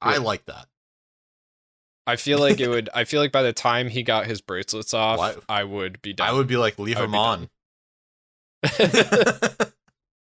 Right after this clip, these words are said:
Speaker 2: That's just disrespectful.
Speaker 1: No,
Speaker 2: Take
Speaker 1: it's
Speaker 2: off your
Speaker 1: not.
Speaker 2: bracelets. <laughs>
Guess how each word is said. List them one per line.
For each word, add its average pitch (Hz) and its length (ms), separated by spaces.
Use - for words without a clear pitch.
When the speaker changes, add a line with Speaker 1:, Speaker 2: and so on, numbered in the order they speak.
Speaker 2:
That's 135 180
just - 200
disrespectful. - 760
Speaker 1:
No, 190 140
Speaker 2:
Take 208 80
Speaker 1:
it's - 100
Speaker 2:
off 135 140
your - 80
Speaker 1:
not. - 60
Speaker 2:
bracelets. - 580
<laughs> 185 80